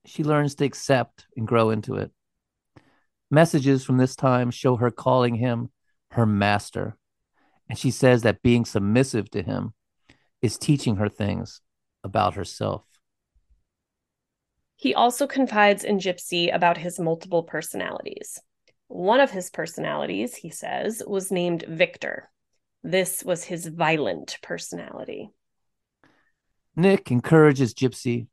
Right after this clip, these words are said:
Speaker 1: to create matching personalities. So, in a complicated game of role-playing,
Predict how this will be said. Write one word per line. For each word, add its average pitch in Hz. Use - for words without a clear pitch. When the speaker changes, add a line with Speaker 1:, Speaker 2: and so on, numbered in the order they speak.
Speaker 1:
to -
create 143
matching 139
personalities. 95
So, 110
in 131
a 120
complicated 139
game 120
of 95
role-playing, 98